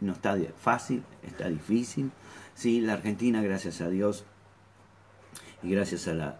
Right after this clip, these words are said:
a la, a las medidas que se tomaron, y a nosotros, los que respetamos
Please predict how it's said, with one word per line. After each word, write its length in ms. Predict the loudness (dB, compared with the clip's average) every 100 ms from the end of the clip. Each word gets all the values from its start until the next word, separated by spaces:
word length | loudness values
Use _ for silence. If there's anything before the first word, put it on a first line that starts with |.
| -6
a 80 | -4
la, 220 | -4 -6
a 120 | -4
las 240 | -4 -4 -6
medidas 520 | -4 0 4 4 2
que 100 | -2
se 140 | -6 -6
tomaron, 560 | -2 2 4 2 0 -6 -20 -14 -2
y 240 | 2 2 -2 -6
a 160 | -2 0
nosotros, 800 | 0 -2 2 2 2 -8 -8 -8
los 180 | -6 -4
que 140 | -2
respetamos 920 | -2 -4 -2 -4 2 2 4 0 -4